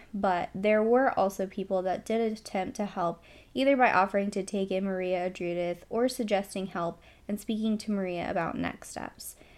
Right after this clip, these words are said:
Maria declined staying in another home, though, as even in the late eighties, domestic violence was still seen as a private family issue and not to be intruded on by others.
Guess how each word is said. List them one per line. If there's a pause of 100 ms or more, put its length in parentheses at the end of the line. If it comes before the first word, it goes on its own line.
(160)
Maria
declined
staying
in
another
home,
though,
as
even
in
the
late
eighties,
domestic
violence
was
still
seen
as
a
private
family
issue (400)
and
not
to
be
intruded
on
by
others.